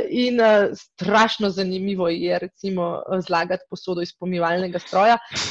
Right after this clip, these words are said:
<laughs> In zdaj so se zmenili, em, fantje naši so se zmenili z, eh, dojenčico,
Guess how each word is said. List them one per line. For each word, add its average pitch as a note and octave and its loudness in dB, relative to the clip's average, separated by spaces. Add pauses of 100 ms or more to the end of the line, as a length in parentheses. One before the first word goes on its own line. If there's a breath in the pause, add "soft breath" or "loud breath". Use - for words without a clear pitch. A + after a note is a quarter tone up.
(140)
<laughs> C4+ 4 (320 loud breath)
In C4 4
zdaj A#3+ 4
so C#4 0
se C4+ 0
zmenili, A3+ 0 (100)
em, F#3 -2 (340)
fantje F#3 0
naši F#3+ -4
so - -10
se - -10
zmenili G3+ -2
z, G3 -4
eh, E3+ 0
dojenčico, F#3 -2